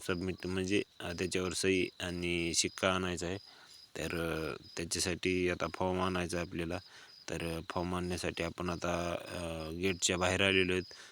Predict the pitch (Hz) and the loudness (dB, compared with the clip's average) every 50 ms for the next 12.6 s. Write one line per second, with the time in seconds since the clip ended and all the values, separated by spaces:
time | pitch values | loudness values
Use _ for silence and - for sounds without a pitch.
0 | - - - - 85 82 85 87 87 85 85 85 82 85 - - - 90 90 92 | -20 -12 -6 -6 -4 -2 0 0 0 0 0 -2 -4 -6 -8 -4 -2 -2 0 0
1 | 92 92 92 92 92 92 92 92 90 87 85 90 92 95 95 90 - - 87 82 | 0 0 0 0 0 0 0 0 0 0 0 0 2 2 0 2 2 0 0 2
2 | 92 82 - - 71 87 92 92 87 90 90 92 90 90 92 92 95 98 98 87 | 0 0 0 0 -4 -6 -4 -4 -2 0 0 0 0 2 0 2 2 2 2 0
3 | - 95 95 92 90 87 87 87 - - - 87 92 92 95 98 92 95 87 95 | 0 0 2 2 4 2 0 0 -4 -6 -4 -2 -2 0 0 2 0 2 2 2
4 | 92 90 85 - - 92 90 92 90 87 90 92 87 - - 90 85 85 87 87 | 0 0 -2 -4 -4 -2 0 0 0 0 0 -2 -4 -4 -4 -4 -2 0 0 0
5 | 90 95 101 - _ - - - - - - - 85 87 92 90 101 98 95 92 | 0 -2 -4 -6 _ -20 -20 -20 -20 -18 -8 -6 -2 -2 0 2 2 2 2 0
6 | 90 87 87 87 85 82 - - - 92 90 87 90 85 85 85 85 85 - - | 0 0 -2 -2 -2 -4 -6 -8 -10 -8 -6 -6 -4 -4 -4 -6 -6 -8 -12 -14
7 | - - - - - - - - 87 90 90 90 87 87 85 82 82 85 85 87 | -20 -20 -20 -20 -20 -20 -16 -10 -8 -6 -6 -4 -4 -4 -4 -4 -4 -2 0 4
8 | 104 110 107 98 95 90 90 92 - - - - - - - - - - 85 87 | 4 4 6 6 4 2 2 0 -6 -12 -18 -18 -18 -20 -20 -12 -6 -6 -4 -2
9 | 90 87 87 85 85 82 85 85 82 - 92 92 92 92 90 92 87 90 92 85 | -2 -2 -2 -2 -2 -2 -2 -4 -2 0 2 2 2 2 0 2 2 2 0 0
10 | - 90 90 90 82 87 - - 90 90 90 85 71 - - 87 80 80 80 82 | 0 -2 -2 -2 -4 -6 -4 0 2 2 4 2 2 0 -2 -4 -2 0 0 0
11 | 80 80 - - 92 92 90 87 82 82 - - - - 82 87 90 90 87 90 | 0 -2 -4 -6 -4 -4 -2 -4 -4 -4 -6 -6 -4 -4 -4 -2 -2 -2 -2 -2
12 | 92 92 92 85 - - 85 - 87 85 90 | -2 -2 -4 -2 -2 -4 -4 -2 -2 -4 -4